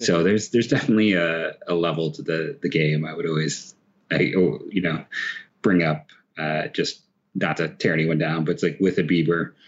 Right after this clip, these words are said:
Speaker 1: a guy I always talk about is Thomas Pannone, who was in the Indian system, might have been the, the brightest of the ones and had made it to the majors with just nothing because of that analytical approach to the game.
Speaker 2: Yeah,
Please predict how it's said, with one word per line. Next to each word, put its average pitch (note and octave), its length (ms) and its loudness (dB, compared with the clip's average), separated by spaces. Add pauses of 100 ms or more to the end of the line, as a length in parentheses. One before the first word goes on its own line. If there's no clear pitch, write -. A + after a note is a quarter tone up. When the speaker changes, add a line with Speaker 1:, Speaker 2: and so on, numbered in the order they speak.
(440)
Speaker 1:
a F#2+ 220 2
guy F2+ 320 2
I F2 40 2
always F2 200 2
talk D#2 160 -4
about E2 140 -2
is D2+ 80 -8
Thomas F2 360 0
Pannone, E2 500 0
who E2 100 2
was D#2+ 120 0
in E2 80 2
the D#2+ 120 2
Indian D#2+ 220 4
system, E2+ 340 0
might F2 160 4
have D#2+ 80 2
been E2+ 160 4
the, F2 280 2
the F#2 80 0
brightest E2+ 440 0
of E2 40 -2
the E2 80 2
ones E2 380 0
and - 100 0
had D#2+ 220 -2 (460)
made G2+ 140 4
it F#2+ 80 2
to G2+ 80 0
the F2+ 60 2
majors F2+ 460 0
with E2+ 160 -2 (160)
just - 240 -18 (160)
nothing D#2 540 -2 (340)
because - 500 -2
of E2 380 -2
that E2+ 220 0
analytical E2 560 -2
approach D#2 340 -4
to E2 60 -8
the - 80 -4
game. - 560 -4 (1500)
Speaker 2:
Yeah, D3+ 140 -6